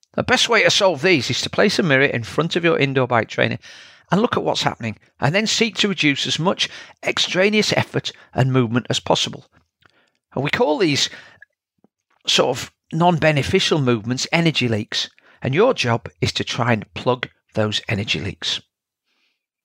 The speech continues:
Now, the other way to do that and to improve that stability is to work on your strength. And you'll know that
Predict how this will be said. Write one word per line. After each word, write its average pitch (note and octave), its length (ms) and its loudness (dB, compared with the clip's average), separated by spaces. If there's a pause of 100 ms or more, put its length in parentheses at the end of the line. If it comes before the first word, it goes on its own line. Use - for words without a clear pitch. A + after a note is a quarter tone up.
(140)
Now, A2+ 120 2
the D3 120 2
other A#3+ 140 4
way B2 140 4
to - 160 -6
do G#2+ 200 -4
that G#2+ 260 0 (720)
and - 160 -6
to B2+ 120 -2
improve B2+ 320 0
that A2+ 140 4
stability A2 400 -2
is - 100 -2
to B2 100 -4
work A#2 260 2
on A2 80 -2
your G2 80 -4
strength. - 540 -2 (1400)
And A#2+ 100 -4
you'll C3+ 180 4
know G3 300 2
that C3+ 160 2